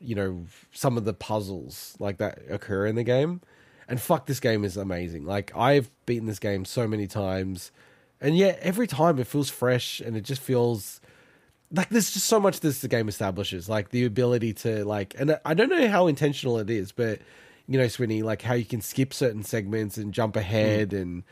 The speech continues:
Speaker 1: you know, break the game a bit and just, like, you know, in spoiler territory mini-, minimally, like, save the animals, don't save the animals. Like, all this, like, weird shit that they've introduced in this game that, why did they do this, right?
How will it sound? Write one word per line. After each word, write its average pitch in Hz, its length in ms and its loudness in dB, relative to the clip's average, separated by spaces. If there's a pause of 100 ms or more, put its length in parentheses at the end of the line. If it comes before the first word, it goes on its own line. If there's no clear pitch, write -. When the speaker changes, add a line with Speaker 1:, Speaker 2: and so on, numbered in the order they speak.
(340)
Speaker 1:
you 117 100 -4
know, 117 100 0
break 117 460 0
the 127 80 2
game 107 360 2
a 107 60 -2
bit 107 440 0
and 98 360 -4 (360)
just, 170 220 4
like, 170 340 4
you 160 140 -2
know, 110 100 2
in 104 280 0
spoiler 117 580 0
territory 110 500 -4
mini-, 101 380 -4
minimally, 113 800 -2
like, 110 400 -4 (120)
save 139 300 4
the 120 120 4
animals, 110 420 0
don't 117 240 0
save 117 200 0
the 110 120 -2
animals. 107 480 -4
Like, 156 140 4
all 269 140 0
this, 381 160 6
like, - 180 2
weird 170 300 0
shit - 340 2
that 135 120 2
they've 127 140 2
introduced 131 520 -2
in 110 100 -4
this 104 160 -4
game 107 600 -2 (520)
that, 151 300 6 (200)
why 135 260 2
did 359 140 4
they 160 120 6
do 120 220 0
this, 101 320 -4
right? 107 420 -4